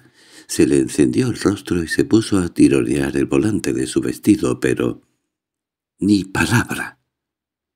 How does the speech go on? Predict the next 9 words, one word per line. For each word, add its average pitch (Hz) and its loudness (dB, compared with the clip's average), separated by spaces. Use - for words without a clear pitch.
Tres 82 2
días 82 2
de - 0
fiesta, 107 0
por 69 -2
consiguiente, 76 0
descontamos 71 -4
doce - -4
rublos. - -6